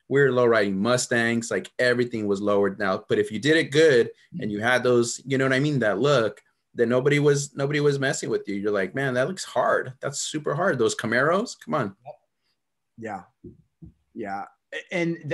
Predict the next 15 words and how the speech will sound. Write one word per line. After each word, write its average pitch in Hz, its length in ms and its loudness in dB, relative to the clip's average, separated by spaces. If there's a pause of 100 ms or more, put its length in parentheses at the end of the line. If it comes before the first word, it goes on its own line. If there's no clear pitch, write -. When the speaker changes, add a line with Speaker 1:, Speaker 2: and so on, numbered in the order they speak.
Speaker 2:
and 156 140 -4
that's 180 220 0
the 165 80 -8
thing. 185 300 -2
I 143 40 -4
mean, 143 360 -6
you 147 160 -20
know, 151 240 -10
I, 135 140 -4 (420)
I 160 80 -4
think 175 160 2
that's 180 180 -2
an 165 80 -2
important 139 560 -6
point, 170 460 -4